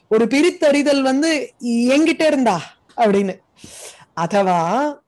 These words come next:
ஏததபி பிரகாராந்தரம் தாசஜன அனுகிரகஸ்ய", தாசியா இருக்கக்கூடிய எனக்கு, தாசனான எனக்கு இதுவும் ஒரு விதமான அனுகிரகம், வேற ஒரு பிரகாரத்துல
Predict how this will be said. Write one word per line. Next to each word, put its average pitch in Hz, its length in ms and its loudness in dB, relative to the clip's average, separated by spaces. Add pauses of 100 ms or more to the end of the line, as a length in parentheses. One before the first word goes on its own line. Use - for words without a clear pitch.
ஏததபி 214 600 -2
பிரகாராந்தரம் 269 1000 0
தாசஜன 233 540 -2
அனுகிரகஸ்ய", 190 720 -4 (760)
தாசியா 302 760 0
இருக்கக்கூடிய 277 800 -2
எனக்கு, 226 380 0
தாசனான 254 760 0
எனக்கு 240 840 -2 (480)
இதுவும் 359 560 2
ஒரு 320 120 0
விதமான 285 600 0
அனுகிரகம், 240 520 -2
வேற 330 260 2
ஒரு 285 180 0
பிரகாரத்துல 247 640 0